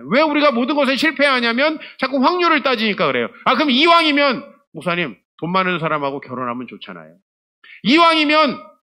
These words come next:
집안 좋은 사람하고 결혼하면 좋잖아요. 이왕이면 큰 교회 가면 좋잖아요. 이왕이면 목사들도 좀 좋은 교회 가서 청빙 받으면 좋잖아요." 난 그렇게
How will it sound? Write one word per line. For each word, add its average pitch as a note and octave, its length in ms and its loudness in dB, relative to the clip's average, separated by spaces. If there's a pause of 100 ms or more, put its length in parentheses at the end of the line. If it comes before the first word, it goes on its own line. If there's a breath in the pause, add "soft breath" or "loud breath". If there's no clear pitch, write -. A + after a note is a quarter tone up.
(100)
집안 A#3 340 -2
좋은 F#3+ 280 -2
사람하고 D#3+ 440 0
결혼하면 D3 460 -4
좋잖아요. F2+ 540 -16 (300)
이왕이면 D#4 720 4
큰 F#4 180 -2
교회 D#4 240 2
가면 G#3 260 -2
좋잖아요. B2 540 -6 (200 soft breath)
이왕이면 D4 640 2 (200 loud breath)
목사들도 A#3 920 0
좀 E4 140 -2
좋은 D4 340 0
교회 C#4 240 4
가서 A#3+ 320 0
청빙 D#4 320 -2
받으면 A3+ 360 0
좋잖아요." C3+ 540 -2 (320 soft breath)
난 D4 200 0
그렇게 C#4 540 2